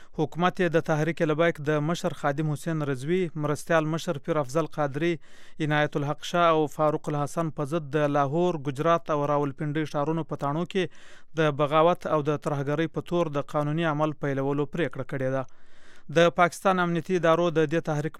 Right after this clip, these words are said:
مشر خادم حسین رضوي د تېرې نومبر میاشتې په درویشتمه نیټه هغه وخت په حفاظتي ولکه کې واخیست چې حکومت د دې ډلې په ضد عملیات پیل کړل. د پاکستان د اطلاعاتو مرکزي وزیر وایي، تر اوسه یې له پنجاب صوبې د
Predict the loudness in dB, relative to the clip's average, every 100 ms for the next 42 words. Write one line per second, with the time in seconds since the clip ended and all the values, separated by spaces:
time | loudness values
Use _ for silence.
0 | -2 -2 -4 -2 -2 0 -2 -2 -2 -2
1 | -2 0 0 2 0 0 0 2 2 0
2 | 0 0 0 -2 -2 -6 -2 -2 -2 -4
3 | -4 -4 -2 -2 -2 -2 -2 -8 -10 -10
4 | 2 2 4 2 0 -2 -2 0 0 -2
5 | -2 -2 -2 -2 -2 -6 -4 0 2 0
6 | -6 -4 -4 -2 -2 -2 -2 -2 0 0
7 | 0 -2 -4 -4 -2 -2 0 -2 -2 -4
8 | -6 -4 -6 -6 -6 -12 -14 -14 -8 0
9 | 2 2 0 0 0 2 2 2 0 2
10 | -2 -2 -4 0 0 0 2 2 2 0
11 | -6 -16 -10 0 2 2 2 2 2 2
12 | 0 -2 2 2 2 -4 0 0 2